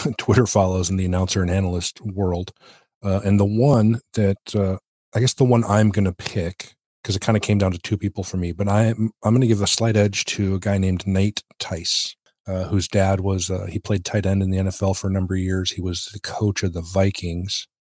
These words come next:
uh, kinda in the early two thousands. Uh, so Nate Tice, uh, is Mike Tice's son. He was a, he's been an assistant at a couple of colleges, and now really he, he's more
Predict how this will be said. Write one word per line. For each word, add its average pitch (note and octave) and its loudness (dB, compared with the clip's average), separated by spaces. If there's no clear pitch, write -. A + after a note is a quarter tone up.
uh, F2 -4
kinda G2 0
in E2+ 0
the F2+ -2
early F#2 4
two - -4
thousands. F#2 0
Uh, F2+ 0
so G2+ 4
Nate C3+ 8
Tice, G2+ 4
uh, F#2 -2
is F#2 -6
Mike G2+ 4
Tice's F#2+ 2
son. F#2 0
He A#2 2
was A2+ 4
a, F#2+ 2
he's C#3+ 4
been G#3 8
an B2 8
assistant G#2 6
at F#2 2
a F2 -2
couple G2+ 0
of F2 -2
colleges, F2 -2
and F#2+ 2
now G2 4
really F#2 0
he, F2 -4
he's - -6
more G2+ 4